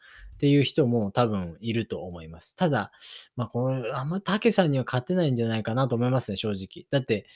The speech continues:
あの、なんでかっていうと、そのタケさんって自分が楽しんでることを本気で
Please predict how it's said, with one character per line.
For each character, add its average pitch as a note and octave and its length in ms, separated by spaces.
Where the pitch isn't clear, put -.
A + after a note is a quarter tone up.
あ A#2 220
の、 G#2 560
な F3 180
ん B3 60
で D#3+ 100
か A#2 140
っ - 80
て G#2 100
い G2 40
う - 20
と、 F#2+ 120
そ G2 120
の G2 100
タ F#3+ 140
ケ F#3+ 100
さ G#2+ 160
ん F#2 60
っ - 20
て F2+ 380
自 A2+ 180
分 G3+ 320
が G3+ 500
楽 F3+ 200
し - 180
ん G#3 60
で D#3+ 100
る A2+ 80
こ G3 120
と F3 140
を - 40
本 D#3+ 220
気 D#3+ 120
で D3+ 180